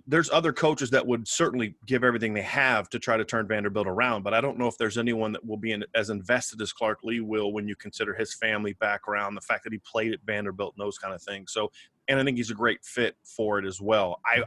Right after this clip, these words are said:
I personally would have a hard time taking the Vanderbilt job <laughs> because it's just a, for the reasons we stated last week, but obviously Clark Lea, um,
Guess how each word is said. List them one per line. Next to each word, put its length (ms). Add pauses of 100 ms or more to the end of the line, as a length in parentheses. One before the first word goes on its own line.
I 120
personally 500
would 100
have 140
a 60
hard 220
time 200
taking 300
the 40
Vanderbilt 460
job 240 (240)
<laughs> 320
because 500
it's 240
just 280
a, 100 (400)
for 80
the 140
reasons 440
we 120
stated 260
last 240
week, 200
but 100
obviously 260
Clark 320
Lea, 300 (460)
um, 340